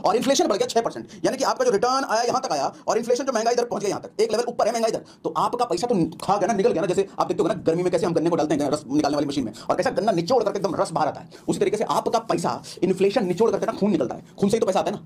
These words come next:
पैसा कमाने के लिए खून ही तो लगता है, चाहे दिमाग का खून या शरीर का खून, बिना खून के तो पैसा ही नहीं सकता ना। तो आपका खून ऐसा निकलता है भैया। आज के बाद ना एफ़डी, आरडी, एलआईसी, कान पकड़ लेना, अगर कर रखा है तो विड्रॉ का पोजीशन है तो विड्रॉ कर लो। ये देख लो ना, पैसे को निगल रहे हैं या फिर निगल रहे हैं। एक साल बाद आप देखोगे आपका एक लाख रुपए, एक लाख रुपए, एक लाख सात हजार रुपए हो गया,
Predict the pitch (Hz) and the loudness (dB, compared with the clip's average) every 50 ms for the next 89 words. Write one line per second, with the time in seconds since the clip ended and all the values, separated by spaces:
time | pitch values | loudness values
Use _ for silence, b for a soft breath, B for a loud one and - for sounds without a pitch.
0 | B B B B B - 165 170 - 160 147 160 - 160 156 175 180 170 170 165 | B B B B B 0 0 2 2 2 0 2 0 0 0 2 2 0 0 2
1 | 170 196 240 233 208 160 233 220 - - 160 160 175 190 190 208 185 190 196 - | 2 2 4 4 2 0 0 -2 0 0 0 2 2 0 0 -2 -4 -4 -2 -2
2 | 175 175 196 - 165 160 - - B B B 135 165 185 180 190 - 196 185 180 | -2 -2 -2 -2 -4 -6 -6 -10 B B B -2 0 2 2 2 2 2 2 2
3 | 185 208 190 165 - - 160 - - - - 156 156 190 - - 247 240 240 - | 0 0 0 -2 -4 -6 -6 -8 -8 -2 0 2 2 2 0 0 -2 -2 0 2
4 | 220 277 262 190 202 180 170 - - 127 135 156 170 160 - 165 160 B B B | 2 4 4 4 2 2 2 2 0 2 0 0 2 2 0 0 -2 B B B
5 | B B - - - 117 156 156 - 147 135 147 180 - - - - - 147 156 | B B -16 -6 -2 0 0 0 2 0 0 0 0 0 -2 -2 -2 0 -2 0
6 | 147 - - 127 131 131 147 156 151 - - 147 147 135 135 120 107 - - - | 0 0 2 2 2 2 2 0 0 0 0 0 0 0 0 -4 -8 -8 -8 -4
7 | - 139 165 170 170 - 135 135 147 185 208 170 156 147 - 165 147 - - - | -2 0 0 2 0 0 0 0 0 0 0 0 -2 -2 0 0 -2 0 0 0
8 | 151 160 196 151 143 160 165 165 226 196 175 170 214 180 165 - 151 139 123 123 | 0 0 0 2 2 2 0 0 -2 -2 0 0 0 0 0 0 -2 -2 -2 -4
9 | 123 - - - B B B B B B - 151 202 262 277 285 196 190 190 247 | -12 -12 -14 -18 B B B B B B 0 0 2 4 2 2 2 2 2 2
10 | 240 180 185 208 226 214 196 196 240 226 214 - 180 190 196 196 165 170 175 - | 2 4 4 4 4 4 2 2 2 2 0 0 0 0 2 2 2 0 -2 -4
11 | - - - - - 202 214 233 226 233 233 240 185 233 226 233 240 220 - - | -8 -14 -8 0 0 0 2 2 0 0 0 0 0 0 0 2 2 2 2 2
12 | 208 240 240 220 226 226 - - 220 233 220 214 214 214 233 226 214 220 226 226 | 0 2 2 0 0 0 -2 0 0 2 2 0 0 0 2 2 2 2 2 0
13 | - 220 - 254 277 269 277 294 285 294 214 | 0 0 2 2 2 4 4 2 2 2 0